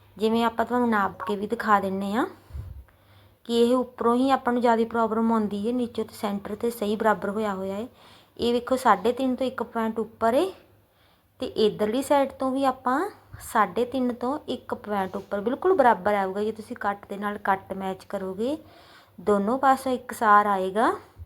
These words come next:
ਤੇ ਹੁਣ ਆਪਾਂ ਇਵੇਂ ਕਰਾਂਗੇ ਕਿ ਇਹਨੂੰ ਜੋੜਨ ਵਾਸਤੇ ਤੁਸੀਂ ਕੋਈ ਪਿੰਨ ਵੀ ਲਾ ਸਕਦੇ ਹੋ ਤੇ ਆਪਾਂ ਵਿੱਚ ਇੱਕ ਸਿੰਪਲ ਸਿਉਣ ਲਾ ਦਾਂਗੇ ਥੋੜ੍ਹਾ ਜਿਹਾ ਬਖ-, ਬਖੇ ਮੋਟੇ ਨਾਲ ਤਾਂ ਕਿ ਆਪਣਾ ਗਲਾ ਹਿੱਲੇ ਜੁੱਲੇ ਨਾ। ਇਹ ਦੇਖੋ ਆਪਾਂ ਇੱਕ ਸਿਉਣ ਲਾ ਲਈ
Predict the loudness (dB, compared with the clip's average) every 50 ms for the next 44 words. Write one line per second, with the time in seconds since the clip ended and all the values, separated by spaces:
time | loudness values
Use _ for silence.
0 | -20 _ _ _ _ _ _ _ _ _ _ _ _ _ _ _ _ -20 -20 -20
1 | -20 -20 -20 _ -2 0 2 2 4 6 6 4 4 2 0 0 2 2 0 0
2 | 0 0 0 0 0 0 0 -2 -4 -4 -2 -2 -2 0 0 2 2 2 2 2
3 | 0 0 2 2 2 2 2 -2 -4 -4 -2 -2 -2 -4 -6 -8 -10 -6 -4 -4
4 | -4 -2 -4 -2 -2 -2 0 0 -2 0 0 0 2 4 2 2 0 -2 -6 -8
5 | -8 -10 -6 -2 0 0 0 0 -4 -8 -18 -20 -20 -20 -20 _ _ -4 -2 -2
6 | -2 0 0 0 2 2 2 0 -2 -6 -10 -8 -8 -10 -8 -6 -4 -4 -4 -4
7 | -6 -4 -2 -2 -2 -2 -2 -2 -2 0 0 0 2 2 2 2 2 -2 -6 -6
8 | -8 -8 -6 -6 -4 -4 -4 -4 -4 -4 -8 -8 -8 -10 -8 -4 -4 -4 -2 -2
9 | -2 -2 -2 -2 -4 -4 -4 -4 -4 -2 0 0 0 0 0 -2 -4 -10 -16 _
10 | _ _ _ _ _ _ _ _ _ _ _ -6 -4 -4 -2 0 -2 -2 0 0
11 | -2 -2 0 2 2 4 4 2 2 2 -2 -4 -2 -2 -2 -4 -4 -4 -6 -4
12 | -6 -6 -4 -2 -2 -4 -4 -6 -14 _ _ -20 -20 -20 -20 -20 -20 -20 _ _
13 | _ _ _ _ _ _ _ _ _ _ _ -20 _ _ _ -20 _ _ -14 -12
14 | -10 -10 -10 -10 -8 -8 -8 -6 -4 -6 -6 -6 -8 -12 -10 -6 -4 -2 -2 -2
15 | 0 4 6 6 6 6 4 0 -2 -2 -4